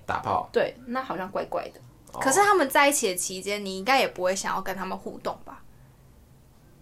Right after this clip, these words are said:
Speaker 3: 就是
Speaker 2: 女，女生可能会，男生我就真的不会。
Speaker 3: 看，我觉得就是很尴尬啊，没什么好讲，就超尴尬。
Speaker 1: 但是我觉得如果，如果你跟
Speaker 3: 是我就会不要联络。
Speaker 1: 如果跟那个前任是和平、好声好气的分手的话，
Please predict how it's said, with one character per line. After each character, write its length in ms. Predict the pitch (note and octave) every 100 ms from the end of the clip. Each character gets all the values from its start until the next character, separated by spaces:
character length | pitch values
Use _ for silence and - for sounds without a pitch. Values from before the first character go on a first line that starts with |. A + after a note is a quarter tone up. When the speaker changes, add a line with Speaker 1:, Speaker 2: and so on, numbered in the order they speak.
| - -
Speaker 3:
就 100 | -
是 300 | A3 C#4 A3+
Speaker 2:
女， 140 | A#3+ A3+
女 60 |
生 220 | A3 C4+ E4+
可 80 |
能 140 | G#3+ A3
会， 180 | G3 F3+
男 200 | F#3 G3
生 100 | G#3+
我 60 |
就 60 | F3+
真 160 | - F3
的 60 |
不 160 | - -
会。 100 | - - - - - -
Speaker 3:
看， 140 | - B3
我 60 | G3+
觉 120 | -
得 60 | G#3+
就 60 |
是 140 | B3+ B3+
很 120 | -
尴 80 | A2+ F#3
尬 80 | -
啊， 240 | - G#2
没 180 | G3+ G3+
什 120 | G3
么 60 | F3+
好 160 | F3 F3
讲， 280 | F3 C#3+
就 100 | C#3
超 240 | G#3 - F3
尴 220 | E3+ F#3+
尬。 160 | F#3+ - - -
Speaker 1:
但 100 | G#3+
是 60 | A3
我 100 | C#3+
觉 60 |
得 60 | C3+
如 100 | D#3
果， 220 | D#3+ C3
如 100 | C#3+
果 100 | E3
你 80 | B2
跟 120 | G4+
Speaker 3:
是 80 | D4+
我 100 | G#3+
就 140 | A#3
会 120 | B3+ B3
不 180 | A#3+
要 180 | G#3 G3
联 180 | G3 -
络。 220 | F3+ E3 - - - - - - - -
Speaker 1:
如 160 | - E3+
果 180 | F#3+ E3+
跟 140 | E3
那 60 | F3
个 80 | D3+
前 200 | - B2+
任 140 | C#3
是 100 | D3
和 260 | C#3+ G#2+ G2+
平、 320 | G#2+ G2+ G2+ - - - -
好 140 | G#2
声 160 | G2+ A#2
好 120 | G#2+
气 140 | -
的 80 | A2+
分 240 | - G2+ G#2+
手 200 | - A#2+
的 100 | A2
话， 300 | G2+ -